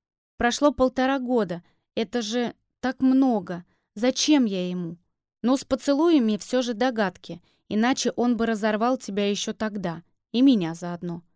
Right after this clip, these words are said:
Шейн усмехнулся, покачивая головой. «Зачем ты ему?» «Ты его собственность, которой он не намерен делиться.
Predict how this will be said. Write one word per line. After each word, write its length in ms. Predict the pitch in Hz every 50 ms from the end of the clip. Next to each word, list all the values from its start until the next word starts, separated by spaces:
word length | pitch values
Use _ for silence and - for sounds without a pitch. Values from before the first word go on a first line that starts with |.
| _ _ _ _ _ _
Шейн 300 | - - - 220 220 220
усмехнулся, 720 | 214 - - - 214 214 - - 247 269 294 285 - -
покачивая 600 | 180 196 190 185 - 202 208 - - 208 208 208
головой. 560 | 185 180 208 202 202 202 202 175 170 160 175 _ _ _ _ _ _ _ _ _ _ _ _ _ _ _ -
«Зачем 440 | 185 202 226 233 - - 285 285 269
ты 120 | - 269
ему?» 360 | 269 262 262 269 285 330 359 - _ _ _ _ _ _ _ _ _ _ _ _ _ _ _ _ _ _ _
«Ты 100 | - 240
его 240 | 254 262 254 277 262
собственность, 840 | - - 294 302 302 - - - - 196 190 180 165 170 - _ _ _ _ _ _ _ _ _ _
которой 420 | - 214 214 - 262 262 254 - -
он 200 | - 254 294 294
не 140 | 262 220 202
намерен 480 | 196 190 185 185 190 214 233 240 220 190
делиться. 560 | 170 180 175 170 180 180 - - - -